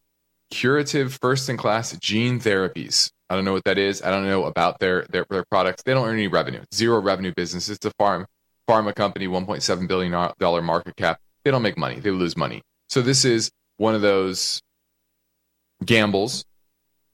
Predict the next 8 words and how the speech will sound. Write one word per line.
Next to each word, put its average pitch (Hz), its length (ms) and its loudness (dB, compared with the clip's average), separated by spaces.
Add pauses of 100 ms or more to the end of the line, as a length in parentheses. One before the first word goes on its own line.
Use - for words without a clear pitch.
(680)
that 101 340 2
their 101 480 2 (1080)
products 117 340 2
are 120 40 -2
gonna 101 120 -4
get 101 180 0
through, 95 340 0
uh, 82 520 0